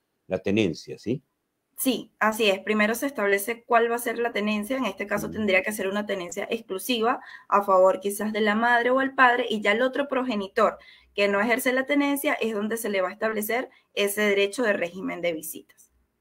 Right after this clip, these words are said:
Speaker 1: Ok, y adentrándonos un poquito en el tema este de la tenencia, eh, ¿nos podría decir si es vía judicial un poquito cuáles son los requisitos o las exigencias,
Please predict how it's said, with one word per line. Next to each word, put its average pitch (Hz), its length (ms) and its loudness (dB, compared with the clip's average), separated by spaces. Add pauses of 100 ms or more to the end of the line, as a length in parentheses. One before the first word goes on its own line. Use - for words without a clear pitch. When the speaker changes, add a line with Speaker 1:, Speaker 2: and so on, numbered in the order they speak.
(360)
Speaker 1:
Ok, 131 220 -4
y 117 560 4
adentrándonos 160 840 2
un 165 100 0
poquito 147 540 0
en 113 80 4
el 98 180 0
tema 131 320 4
este 131 340 2
de 104 120 2
la 90 160 2
tenencia, 117 800 2 (460)
eh, 98 420 2
¿nos 101 200 -2
podría 165 380 4
decir 143 360 2
si 139 220 0
es 123 140 0
vía 131 220 4
judicial 127 720 0
un 131 120 0
poquito 120 480 -2
cuáles 139 280 2
son 139 200 0
los 131 120 0
requisitos 101 880 -2 (600)
o 107 120 -2
las 98 220 0
exigencias, 104 1200 0